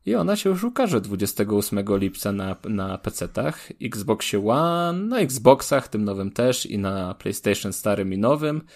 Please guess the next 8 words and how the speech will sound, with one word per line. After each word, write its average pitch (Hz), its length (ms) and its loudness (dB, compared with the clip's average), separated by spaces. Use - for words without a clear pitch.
a 151 260 6
we 120 160 4
wrześniu 120 680 2
ukaże 101 380 -2
się 104 160 -2
też - 280 -4
na 120 340 -2
Switchu. 92 560 -4